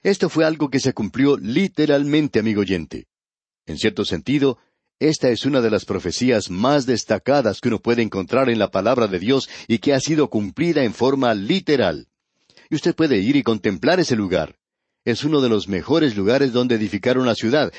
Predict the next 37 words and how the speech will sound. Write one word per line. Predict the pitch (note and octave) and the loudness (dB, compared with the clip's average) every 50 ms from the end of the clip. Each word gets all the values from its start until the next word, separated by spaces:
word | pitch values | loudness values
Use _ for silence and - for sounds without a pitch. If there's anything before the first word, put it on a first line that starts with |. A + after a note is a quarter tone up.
| - - - | -14 -6 -2
pero | B2+ A#2 G#2+ F#2 - _ _ - | 0 0 0 0 -2 _ _ -10
nadie | F2+ F2+ G#2+ B2 D#3+ F3 D#3 C3 A2 G2+ F2 | -6 -4 -2 0 0 0 0 0 -2 -2 0
la | F2 F#2 | 0 0
ha | G2+ G#2 | 2 2
edificado | G#2 G2 G#2 G2 - G2 - A2 G#2 G2+ G#2 G#2 | 0 0 -2 -6 -8 -6 -2 -2 0 0 2 0
de | G#2+ A#2+ | 0 0
nuevo. | C#3+ F3 F3 C3 E2 D2+ - _ _ _ _ _ _ _ _ _ _ _ _ - | 0 0 0 -2 -2 -4 -10 _ _ _ _ _ _ _ _ _ _ _ _ -10
Líbano | F2 F#2+ A#2+ D3+ C3+ B2+ A#2+ B2 A#2 A2 | -2 0 2 2 2 2 2 2 2 2
no | G2+ G2+ G#2+ A2+ | 2 2 2 2
lo | A2+ A2+ | 2 2
ha | A2+ C#3+ | 2 2
hecho. | F3 E3+ - - - C#2 C#2+ _ _ _ _ _ _ - | 2 0 -2 -6 -14 -14 -16 _ _ _ _ _ _ -10
Sidón | - - E3 D#3+ E3 F#3 G3 D#3+ | -4 -2 0 2 2 2 0 2
se | - C#3+ | 0 0
encuentra | B2+ A2 D3+ D#3+ D3+ - B2 B2 | 0 0 0 0 0 0 0 2
hoy | C3+ D#3 D#3+ D#3 | 2 4 2 2
donde | C#3 C3+ C3 A#2+ A2+ G2+ | 2 0 0 2 0 0
siempre | - - C3+ E3+ G3+ G#3+ F#3+ F3+ D#3 B2+ | 0 0 0 0 0 0 0 -2 0 0
se | - A#2+ | 0 0
ha | |
encontrado, | A#2 A2 - G#2+ G2+ F2+ A2 G2+ E2+ D2 C#2 - _ _ _ _ _ _ _ _ _ _ _ | -2 -2 -2 -4 -4 0 0 0 0 0 -4 -10 _ _ _ _ _ _ _ _ _ _ _
pero | - A#2+ G#2+ | -2 0 2
la | G#2 G2+ G2 | 2 2 0
principal | - A2 G#2 F#2+ - F#2+ F2+ - A2+ C#3+ F3 - | 0 -2 -2 -2 -4 -6 -4 0 0 0 0 0
ciudad | - C3+ A2+ A#2+ A#2+ A#2 | -2 -2 0 0 -2 0
de | G2+ F#2+ - | -2 -4 -2
Tiro | - E3 F3+ E3+ E3+ D#3 _ _ _ - | -2 -2 0 0 0 -2 _ _ _ -2
ha | A#2+ B2 B2 | 0 2 2
desaparecido. | G#2+ G2+ - - F#2 - F#2 F2+ F2 D#2+ - F#2+ F2 C#2 C2 - _ _ _ _ _ _ _ _ _ _ _ _ _ _ _ _ _ _ _ _ _ _ - | 2 2 0 0 -2 0 0 0 0 -2 -4 -4 -6 -6 -8 -14 _ _ _ _ _ _ _ _ _ _ _ _ _ _ _ _ _ _ _ _ _ _ -2
¿Quiere | G#2 G2 F#2+ | 0 0 0
decir | F2 E2+ - - G2+ G#2 | 0 -2 -2 -4 -4 -4
usted | - - - G2+ A2+ A2 - | -4 -2 0 0 0 0 -2
que | - A#2 G#2 | -2 0 0
la | F#2+ F#2 F2+ | 2 0 -2
palabra | - F2+ E2+ E2 E2+ F#2+ G2+ A2 G#2 | 0 -2 -2 0 0 0 2 2 0
de | G2 F#2+ F2 | 0 -2 -4
Dios | E2+ F#2 A2 A#2+ B2 - - | 0 0 2 2 0 -2 -6